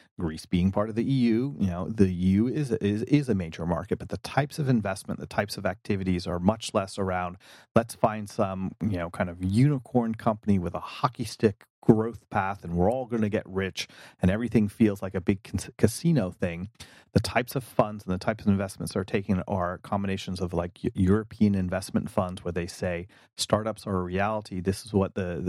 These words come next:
the, the, you know, this is what university graduates are wanting to do. They wanna try do different things. They wanna take risks.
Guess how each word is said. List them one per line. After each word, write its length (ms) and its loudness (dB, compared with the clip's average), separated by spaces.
the, 80 0
the, 220 -2
you 140 0
know, 160 -4
this 200 0
is 80 -10
what 140 2
university 600 2
graduates 500 -2
are 140 -2
wanting 320 0
to 120 -4
do. 220 4
They 120 -4
wanna 260 -2
try 260 -2
do 160 -2
different 360 -2
things. 320 -2
They 80 -4
wanna 240 -2
take 260 -6
risks. 340 -4